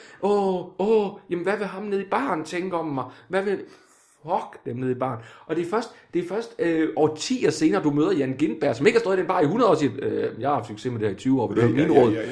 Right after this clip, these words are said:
Speaker 2: ja, ja.
Speaker 1: Ikke? Øhm, og det tror jeg er et reelt problem. Og der, der mangler en, øh, en, en større, øh, øh, coaching faktisk, i, øh, i folk, der siger, "Prøv at høre, du er på den rigtige vej nu." Fortsætte.
Speaker 2: Ja.
Speaker 1: Hvis du igen tager U S A, du, mange af de, der har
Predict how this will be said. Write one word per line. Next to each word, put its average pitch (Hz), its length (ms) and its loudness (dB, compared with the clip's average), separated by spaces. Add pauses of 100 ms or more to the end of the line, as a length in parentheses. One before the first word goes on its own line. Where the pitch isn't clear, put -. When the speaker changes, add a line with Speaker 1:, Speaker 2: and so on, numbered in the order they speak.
(160)
Speaker 2:
ja, - 140 0
ja. - 100 2
Speaker 1:
Ikke? 170 240 0
Øhm, 135 400 2 (100)
og - 140 -2
det 269 100 0
tror 277 160 0
jeg 262 80 4
er - 40 2
et - 40 -2
reelt 269 320 6
problem. 135 300 2 (420)
Og 160 140 2
der, 165 220 2
der 165 140 0
mangler 202 320 2
en, 160 200 -2
øh, 143 200 0
en, 143 140 -2
en 139 140 -2
større, 170 400 0
øh, 110 840 0
øh, 110 140 -8
coaching 147 520 0
faktisk, - 440 -10 (340)
i, 127 200 -4
øh, 113 140 2
i 131 80 -6
folk, 151 320 0
der 117 180 -4
siger, 120 180 -8 (140)
"Prøv 180 180 -4
at - 80 0
høre, 160 160 -10
du 147 80 -2
er 139 160 0
på 175 80 -6
den 156 140 -8
rigtige 156 560 -4
vej 180 220 -6
nu." 208 280 -8 (320)
Fortsætte. 175 480 -6
Speaker 2:
Ja. 123 100 0
Speaker 1:
Hvis 120 100 -8 (180)
du 151 80 -6
igen 196 200 -2
tager 190 200 -4
U 151 180 0
S 131 100 -8
A, 185 100 -2 (300)
du, 131 60 -8 (200)
mange 165 300 -2
af 151 60 -2
de, 139 120 -6
der 131 60 0
har 131 160 0